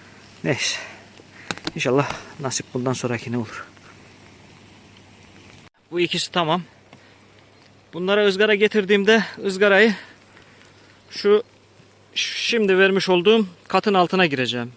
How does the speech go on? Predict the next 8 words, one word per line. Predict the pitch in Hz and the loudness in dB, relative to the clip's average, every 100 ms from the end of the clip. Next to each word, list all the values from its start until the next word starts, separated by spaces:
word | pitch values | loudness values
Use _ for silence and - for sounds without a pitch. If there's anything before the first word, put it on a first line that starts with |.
| - | -8
Yani | 151 175 156 | -2 0 0
bu | 165 160 | -4 -2
aşağıdaki | 170 - 175 170 170 175 180 156 | -2 0 0 2 0 -2 -2 -4
iki | 233 | -4
kat | 190 196 - - - - - _ _ - | -2 -4 -6 -20 -20 -20 -20 _ _ -4
ana | 170 185 175 | 2 6 6
arıya | 147 139 | 6 2
kalacak. | 143 165 175 214 - | 2 2 4 0 -2